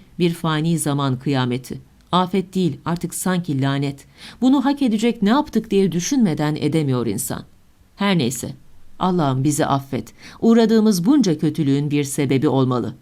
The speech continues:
bir mesajı, çıkarmamız gereken bir ders, varmamız gereken sonuç, bir mana. Böylesi bir kırımdan kurtulanlar olarak yaşadıklarımızdan öğrenmemiz gereken bir şeyler olmalı.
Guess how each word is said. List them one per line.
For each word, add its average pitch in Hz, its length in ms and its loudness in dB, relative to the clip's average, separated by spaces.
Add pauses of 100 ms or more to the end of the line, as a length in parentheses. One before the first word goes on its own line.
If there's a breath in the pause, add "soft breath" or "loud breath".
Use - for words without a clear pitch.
(180)
bir 156 140 0
mesajı, 135 580 -2 (300 loud breath)
çıkarmamız 190 680 2
gereken 156 540 0
bir 135 220 -2
ders, 139 380 -2 (300 soft breath)
varmamız 139 480 0
gereken 139 480 -2
sonuç, - 540 -6 (160)
bir 151 160 2
mana. 131 560 0 (340 loud breath)
Böylesi 302 400 6
bir 226 180 2
kırımdan 196 420 2
kurtulanlar 175 640 0
olarak 139 400 0 (260 loud breath)
yaşadıklarımızdan 214 920 2
öğrenmemiz 190 640 0
gereken 180 520 0
bir 156 60 0
şeyler 147 380 2
olmalı. 123 420 0